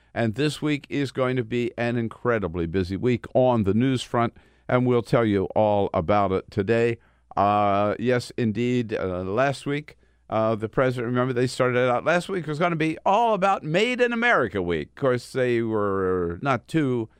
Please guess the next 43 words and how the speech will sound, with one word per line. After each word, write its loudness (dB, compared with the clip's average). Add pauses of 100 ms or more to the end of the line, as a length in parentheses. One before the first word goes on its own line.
(240)
eager 2
to -2
talk 2
about 0
Made 2
in 4
America 4
at 2
the 2
White 4
House, 0 (460)
uh, 4
because, 2
uh, 2
they 2
didn't -2
wanna -2
have 0
to -2
admit 0
that 0
everything 0
that -6
Donald 0
Trump 0
makes -2
and -4
sells, -4 (300)
everything -2
Ivanka 0
Trump -4
makes -4
and -8
sells, -2 (320)
and 0
everything 0
Melania 0
Trump -2
makes -2
and -4
sells -2
is -4
made -2